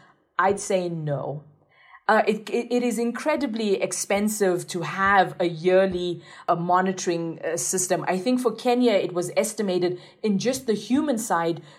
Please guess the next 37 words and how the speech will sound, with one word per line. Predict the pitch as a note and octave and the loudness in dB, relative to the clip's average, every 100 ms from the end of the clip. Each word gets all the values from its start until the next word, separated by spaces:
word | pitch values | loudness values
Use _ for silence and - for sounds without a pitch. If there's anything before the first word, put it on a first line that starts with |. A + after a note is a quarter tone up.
| - | -12
to | G#3+ | -8
be | F#3 G3 | 0 2
about | F3+ F3 F3 | 4 2 0
two | - A#3+ | -4 0
million | G#3+ G3+ G3+ F#3+ | 2 2 2 2
dollars | D#3+ E3 F#3+ A3+ B3+ - _ _ _ | 2 2 4 2 0 -6 _ _ _
to | - G3+ B3 | -8 -4 0
implement | A#3+ A#3+ G#3 E3+ D#3+ | 0 2 0 0 -2
a | E3 | -4
surveillance | E3+ E3 E3+ E3 D3+ | -4 0 0 0 -6
program | - D#3 D#3 D3+ C3+ D3 - _ | -4 -2 0 0 -2 -8 -14 _
in | G3+ E3 | -2 0
humans. | E3+ G3 D3 D3 _ _ _ _ _ _ - - | 0 0 -2 -6 _ _ _ _ _ _ -20 -8
But | E3+ A3 | -2 2
ultimately, | A3+ D#4 F#4 C#4 A3 G3 | 4 4 4 0 0 2
what | F#3 F#3 | 0 0
we | |
want | F3+ F#3+ F#3+ | 0 2 2
is | F#3+ | 0
not | F#3+ G#3+ C4+ | 0 0 0
just | A3+ G3 - | 0 -2 -2
human. | F3 E3+ D#3+ E3 | -6 -4 -4 -4
We | F#3+ | -2
also | G#3+ A3 | -2 -4
want | F#3 F#3 | -4 -6
the | E3 | -6
same | F3+ E3+ | -6 -6
in | D3 C3+ | -6 -6
animals, | E3+ A3+ B3+ C#4 C#4 | -4 0 4 4 2
and | - F3 | -2 -2
we | E3+ | 0
also | G3 G3+ | -2 -2
want | E3+ E3+ | -4 -4
it | E3 | -6
in | E3 D#3+ | -8 -6
our | F3+ | -4
food. | - F#4 G#3+ C#3+ | 4 4 4 -2